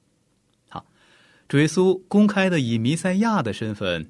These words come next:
就进到耶路撒冷了。他们向主耶稣呼喊说：“何塞那，奉主名来的以色列王是应当称颂的。”那么以色列人要怎么样去对待他们的君王呢？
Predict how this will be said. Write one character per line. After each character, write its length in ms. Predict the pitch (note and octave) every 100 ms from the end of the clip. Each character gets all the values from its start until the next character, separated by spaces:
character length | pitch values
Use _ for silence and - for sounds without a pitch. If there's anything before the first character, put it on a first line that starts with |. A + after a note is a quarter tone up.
| -
就 160 | A2
进 220 | A2 B2
到 340 | G2 F2+ D#2+ -
耶 100 | G2+
路 140 | G#2 F2
撒 160 | B2
冷 220 | B2+ C#2+ C2+
了。 160 | G2 - _ _ _ _ _ _ _ _
他 100 | A#2
们 80 | A#2
向 220 | A2+ G#2+
主 100 | G2
耶 80 | G#2
稣 240 | - C3
呼 200 | C3 D#3
喊 200 | C3+ F#2
说 300 | - G#2+ G#2+ - _ _
：“何 300 | - F3 A#3
塞 160 | B3+
那， 420 | A#3+ B3 A3+ D3+ - _
奉 340 | - C#4 B3+
主 160 | G#3 F3
名 200 | F3+ A3+
来 100 | A3
的 100 | G#3+
以 220 | F#3+ E3+
色 180 | F#3+ C4+
列 160 | B3+ F3+
王 480 | C#3 D3+ G#3 G#3+ -
是 220 | - F#3 F#3
应 280 | B3+ C#4
当 180 | B3 A#3+
称 220 | A3+ A#3+
颂 200 | A#3 G3+
的。” 240 | B2 G2 - _ _ _ _ _ _ _ _ _ _ _ _ _ _
那 100 | D3+
么 220 | D#3+ D#3 - -
以 160 | C3
色 160 | C3+ B3
列 140 | B3
人 140 | G3+ E3+
要 140 | E3
怎 220 | D3 -
么 80 | E3
样 140 | A3 E3
去 160 | D#3+
对 280 | D#3 B3+ F3
待 160 | B2+ G#2+
他 200 | - A2+
们 80 |
的 80 | G2+
君 240 | - D#3 C3
王 260 | C#2+ E2+
呢？ 120 | D#3+